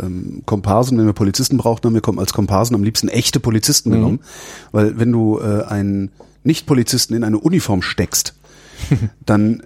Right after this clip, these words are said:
Speaker 1: fängt der an, sich auf eine
Speaker 2: <laughs>
Speaker 1: lächerlich staatstragende Art und Weise zu bewegen.
Speaker 2: Ja.
Speaker 1: Und echte Polizisten bewegen sich in Uniform halt, wie ich mich in der Blue Jeans.
Speaker 2: Ja.
Speaker 1: <laughs> Und das siehst du hinterher im Bild. Also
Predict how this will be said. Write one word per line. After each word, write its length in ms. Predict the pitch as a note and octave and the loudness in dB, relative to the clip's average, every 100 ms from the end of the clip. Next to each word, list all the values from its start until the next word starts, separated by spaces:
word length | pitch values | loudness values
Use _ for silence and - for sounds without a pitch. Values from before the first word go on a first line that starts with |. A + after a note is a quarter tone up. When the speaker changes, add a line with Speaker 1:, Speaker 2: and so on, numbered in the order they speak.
| - | -14
Speaker 1:
fängt 340 | - C3+ D#3 | -2 0 2
der 160 | C#3 - | 0 2
an, 180 | B2 F3 | 0 0
sich 220 | C3 C#3 | 0 0
auf 220 | C3+ - | -2 -2
eine 420 | A#2+ B2+ B2 A#2 - _ _ _ _ - - | 0 4 4 2 -2 _ _ _ _ -20 -6
Speaker 2:
<laughs> 100 | - - C#3 | -6 -6 -8
Speaker 1:
lächerlich 800 | C3+ C3+ - D#3 D#3 F3 C#3 - | -4 -2 -2 -4 -2 0 0 -2
staatstragende 920 | - - B2 - - C3 C3 D3 C3 | -4 -2 -2 -2 -4 0 0 2 2
Art 180 | A#2 D3 | 2 0
und 140 | C3 A#2+ | 0 2
Weise 260 | B2 C3+ | 2 2
zu 140 | B2 C#3+ | -2 -2
bewegen. 460 | A#2+ C3 D3+ G2+ E2 _ _ - | 0 4 2 0 -8 _ _ -12
Speaker 2:
Ja. 220 | G#2 E2+ G#2 | -8 -6 -6
Speaker 1:
Und 120 | A#2 | -4
echte 220 | B2 - | -4 -2
Polizisten 540 | D#3 D3 B2 - - E3 | 0 0 2 0 0 0
bewegen 300 | C#3+ D#3+ E3+ | 2 2 2
sich 140 | C#3 | 0
in 60 | B2+ | 0
Uniform 460 | - B2 - D#3+ | 2 0 2 2
halt, 160 | D3+ D3 | 2 2
wie 60 | A#2+ | -2
ich 180 | B2 | -2
mich 100 | D3+ | 0
in 60 | D3+ | 0
der 80 | C3 | 0
Blue 180 | A2 C3 | 0 -2
Jeans. 320 | G#2+ F#2 - - - - - - - - | -2 -6 -8 -18 -16 -14 -14 -16 -16 -6
Speaker 2:
Ja. 60 | A2 D3 C#3 - - | -2 -2 -2 -2 -2
Speaker 1:
<laughs> 360 | - - D3+ | -2 -10 -6
Und 140 | C#3 C3+ | -2 0
das 140 | B2+ | 2
siehst 240 | D#3 D#3 | 2 2
du 100 | A#2 | 0
hinterher 320 | G#2 G#2 A2+ G2+ | -2 0 0 0
im 100 | G2+ | -2
Bild. 160 | G2 | -4
Also 160 | A2+ | -2